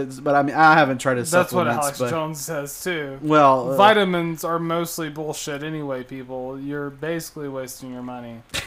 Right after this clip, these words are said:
Speaker 1: <laughs> Well, he does a lot of, he also does, like, like, protein, like, like, protein powders, 'cause, I mean, he's, you know, he's a, he's a muscle builder, so.
Speaker 2: Yeah, i-, if you knew a-,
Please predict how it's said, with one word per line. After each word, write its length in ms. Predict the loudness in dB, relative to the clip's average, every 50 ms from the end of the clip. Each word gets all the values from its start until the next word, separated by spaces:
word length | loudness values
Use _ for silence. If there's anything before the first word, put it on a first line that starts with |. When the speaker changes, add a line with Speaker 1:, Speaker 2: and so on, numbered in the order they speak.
| -10 -8 -6
Speaker 1:
<laughs> 120 | -6 -6 -4 -4 -6 -8 -6 -6 -6 -6 -6 -8 -10 _ -20 -20 -20 -18 -2 4
Well, 160 | 6 8 8
he 140 | 8 8 8
does 220 | 10 8 8 10 8
a 60 | 6
lot 240 | 8 8 10 10 8
of, 180 | 6 4 4
he 100 | 2 4
also 200 | 4 4 4 2
does, 240 | 4 4 2 4 4
like, 140 | 0 0 -2
like, 200 | -4 -8 -8 -4
protein, 600 | -2 -2 -2 0 -2 -4 -2 -2 -2 -2 -4 -6 -6
like, 180 | -8 -8 -8 -10 _ -14 _
like, 180 | -10 -10 -8 -4
protein 360 | -4 -4 -4 -4 -6 -6 -6
powders, 380 | -2 0 0 0 0 0 -4 -8 -6 -4
'cause, 140 | -2 0 0
I 40 |
mean, 100 | 0 2
he's, 160 | 2 0 0 -2 -4 -2
you 100 | 0 0
know, 60 | 0
he's 160 | 0 0 -2
a, 40 | -4 -6
he's 240 | -6 -6 -6 -6
a 60 | -4 -4
muscle 260 | -4 -4 -6 -6 -6
builder, 380 | -4 -4 -4 -4 -4 -4 -6
so. 160 | -4 -4 -2 0
Speaker 2:
Yeah, 340 | 0 0 0 -2 -4 -6
i-, 100 | -8 -6 -4
if 460 | -2 -2 -2 -2 -2 -4 -4 -4 -4
you 120 | -4 -2 -2
knew 180 | 0 0 2 2
a-, 300 | 2 2 0 0 -2